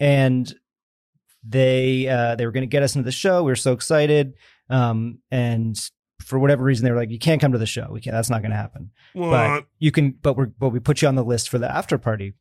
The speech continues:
Speaker 2: <gasps>
Speaker 1: which is, like, legendary, you know,
Speaker 2: That's better
Speaker 1: S N L
Speaker 2: anyway.
Speaker 1: after parties. Yeah.
Speaker 2: Yeah.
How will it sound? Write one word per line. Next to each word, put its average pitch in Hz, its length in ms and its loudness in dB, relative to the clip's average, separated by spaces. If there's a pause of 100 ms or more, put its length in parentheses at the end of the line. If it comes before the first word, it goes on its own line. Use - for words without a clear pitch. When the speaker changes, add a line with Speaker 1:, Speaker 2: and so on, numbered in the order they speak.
(480)
Speaker 2:
<gasps> 170 540 -8
Speaker 1:
which 135 140 0
is, 120 120 0
like, 117 140 0
legendary, 120 640 2
you 123 120 -4
know, 120 80 0
Speaker 2:
That's 139 160 -2
better 139 180 0
Speaker 1:
S 135 120 0
N 139 80 6
L 139 40 4
Speaker 2:
anyway. 120 260 2
Speaker 1:
after 113 140 2
parties. 117 480 -2
Yeah. 117 200 2
Speaker 2:
Yeah. 117 300 -4